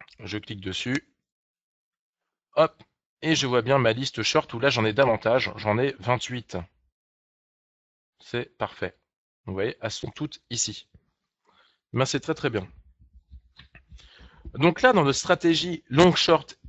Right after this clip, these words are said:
equity, finalement, en réalité, euh,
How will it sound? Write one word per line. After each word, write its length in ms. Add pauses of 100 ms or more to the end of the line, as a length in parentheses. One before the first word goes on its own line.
(180)
equity, 580
finalement, 580 (480)
en 140
réalité, 520
euh, 1400